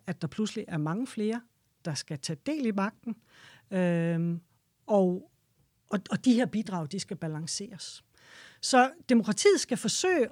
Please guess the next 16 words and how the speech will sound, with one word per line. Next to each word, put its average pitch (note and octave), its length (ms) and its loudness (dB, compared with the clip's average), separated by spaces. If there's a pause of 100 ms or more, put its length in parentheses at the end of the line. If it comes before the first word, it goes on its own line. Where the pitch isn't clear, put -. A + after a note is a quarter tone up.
at F#3 80 0
skabe A#3+ 580 4 (840)
en F#3+ 140 0
balance A3 560 2 (220)
mellem, A3+ 640 4 (140)
hvad G#3 200 2
dit A#3 200 -2
bidrag C#4 560 4
er, A3+ 160 2 (280)
og F#3+ 100 -4
hvor F#3 100 0
meget F3+ 280 0
indflydelse F#3+ 640 -2
du D3 100 -14
får C#3 160 -12
igen. C#3 320 -14